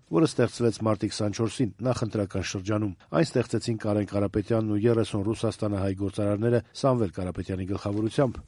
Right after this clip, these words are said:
Այդպիսով Սերժ Սարգսյանն ըստ էության առաջին անգամ անդրադառնում է Հայաստանի ներդրողների ակումբին և խոսում ներդրումային կոնկրետ թվի մասին,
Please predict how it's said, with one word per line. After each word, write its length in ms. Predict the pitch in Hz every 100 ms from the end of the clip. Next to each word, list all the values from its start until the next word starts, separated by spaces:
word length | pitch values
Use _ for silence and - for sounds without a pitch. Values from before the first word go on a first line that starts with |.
| - -
Այդպիսով 460 | 170 - 170 180 175
Սերժ 220 | 143 120
Սարգսյանն 480 | 120 104 - 143 123
ըստ 140 | 101 113
էության 360 | 107 127 120
առաջին 400 | 117 143 - 120
անգամ 340 | 110 - 123 117
անդրադառնում 560 | 107 104 104 101 107
է 80 | 104
Հայաստանի 460 | 101 101 - 101 98
ներդրողների 600 | 98 95 98 98 101 104
ակումբին 460 | 98 107 113 127
և 200 | 113 104
խոսում 340 | 135 123 131 123
ներդրումային 560 | 120 127 120 110 87
կոնկրետ 440 | - 98 98 98 -
թվի 220 | 101 101
մասին, 340 | 107 - 135